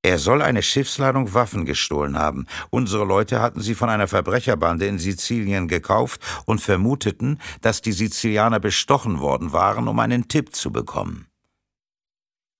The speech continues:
"War es nicht Sizilien, wo er diesem Mann das Leben rettete?" "Er hat jemandem das Leben gerettet?", fragte Hassan.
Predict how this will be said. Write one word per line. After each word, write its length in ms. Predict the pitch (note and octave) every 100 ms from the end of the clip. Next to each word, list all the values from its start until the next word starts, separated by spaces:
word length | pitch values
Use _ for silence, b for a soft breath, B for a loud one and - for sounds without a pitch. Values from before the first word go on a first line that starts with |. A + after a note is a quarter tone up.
| _ -
"War 240 | A2 A2+
es 180 | G#2 G#2+
nicht 220 | G2+ -
Sizilien, 960 | - D#2+ - - B2 C3 C3 A2+ G#2 _ _ _ _ _
wo 120 | E2+
er 100 | E2+
diesem 220 | D#2+ D2
Mann 200 | E2+ A#2+
das 180 | G2+ -
Leben 300 | F2+ A2+ A#2+
rettete?" 540 | B2+ - B2+ D3 C#3 - _ _ _ _ _ _ _ _ _ _ _ _ B B
"Er 200 | - -
hat 120 | -
jemandem 400 | C#2 C#2+ D2+ A#1
das 200 | B1 -
Leben 360 | A#1 C#2 D#2+ F#2
gerettet?", 600 | F2 F#2+ G#2 D#2+ - - _ _ _
fragte 400 | - - - C#2
Hassan. 440 | C2 - B1+ A1